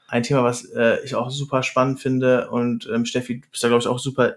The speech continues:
deep into it, ist das Thema, äh, Vertikalvideo beziehungsweise neun zu sechzehn. Und ich glaub, wenn man jetzt, äh, im Marketing-Kontext guckt, was zweitausendeinundzwanzig für eine Reise hingelegt wurde und wo die Zukunft auch hingeht, glaub ich, ist da neun zu sechzehn, ähm, Vertikalvideo wahrscheinlich so das Fokusformat im kommenden Jahr.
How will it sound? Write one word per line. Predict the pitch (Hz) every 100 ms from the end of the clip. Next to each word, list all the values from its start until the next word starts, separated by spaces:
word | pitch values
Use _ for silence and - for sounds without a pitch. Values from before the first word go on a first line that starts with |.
| _
deep | - 131 131 143
into | 151 147
it, | 135 127
ist | -
das | 127
Thema, | - 143 139 123
äh, | 107
Vertikalvideo | 127 127 - 127 127 147 147 147 143
beziehungsweise | 131 - 127 127 120 117
neun | 120 123 120 131
zu | -
sechzehn. | 117 117 147 - 160 160 175
Und | 117
ich | 120
glaub, | 123
wenn | 127
man | 131 123
jetzt, | 123 123 -
äh, | 82
im | - 123
Marketing-Kontext | 123 135 143 - 131 123 123 123 120 117 -
guckt, | - 160 -
was | 107 113 -
zweitausendeinundzwanzig | - 120 123 117 101 120 123 123 -
für | -
eine | 123
Reise | 117 147 151
hingelegt | 143 135 127 127
wurde | 127 127 123
und | 117 117
wo | - 120
die | 120 120
Zukunft | - 131 120
auch | - 117
hingeht, | - 156 143 139 135
glaub | 117 120
ich, | 120
ist | 127
da | 123 113 110
neun | 113 120 127
zu | 123 123
sechzehn, | 123 131 - - 135 131 131 -
ähm, | 110 117
Vertikalvideo | 120 127 127 117 131 127 123
wahrscheinlich | 113 110 120 120
so | -
das | 120 117 120 - - -
Fokusformat | - 165 151 147 - 123 120 120 -
im | 120 120
kommenden | - 127 123 120
Jahr. | 127 127